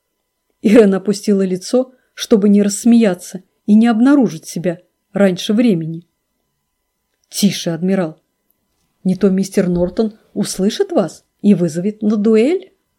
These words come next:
«Пусть лучше пристрелит оболтуса Вудли.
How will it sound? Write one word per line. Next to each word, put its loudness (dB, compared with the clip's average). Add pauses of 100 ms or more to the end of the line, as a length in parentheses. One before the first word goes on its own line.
(1600)
«Пусть 2
лучше 0
пристрелит 0
оболтуса 2
Вудли. 0